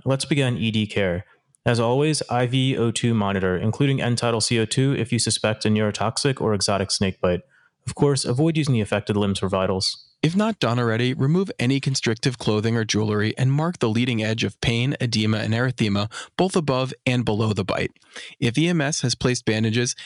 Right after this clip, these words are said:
Speaker 2: leave them in place until antivenom and resuscitative equipment is ready.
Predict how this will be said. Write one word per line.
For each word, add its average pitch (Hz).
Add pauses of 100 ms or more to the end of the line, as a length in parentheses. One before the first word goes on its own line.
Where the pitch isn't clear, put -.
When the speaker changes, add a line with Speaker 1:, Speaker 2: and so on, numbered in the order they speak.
(160)
Speaker 2:
leave 156
them 196
in 175
place 135
until 120
antivenom 131
and 113
resuscitative 139
equipment 127
is 104
ready. 104